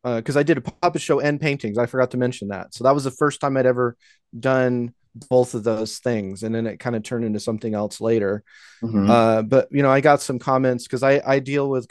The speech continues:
Speaker 1: kind of religious themes in my work, uh, which is, we were talking earlier about the end times.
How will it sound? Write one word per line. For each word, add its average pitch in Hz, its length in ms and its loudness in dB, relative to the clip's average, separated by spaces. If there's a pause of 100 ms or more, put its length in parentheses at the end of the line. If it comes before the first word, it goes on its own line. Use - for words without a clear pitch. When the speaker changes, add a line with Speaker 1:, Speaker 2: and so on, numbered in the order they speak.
Speaker 1:
kind 131 140 -6
of 120 100 -6
religious 120 440 0
themes 139 320 -2
in 131 80 -2
my 135 140 2
work, 143 280 2 (480)
uh, 120 260 6
which 123 280 0
is, 120 340 -6
we 135 120 0
were 131 100 0
talking 131 360 2
earlier 127 380 0
about 117 240 2
the 120 140 0
end 139 200 0
times. 104 540 -6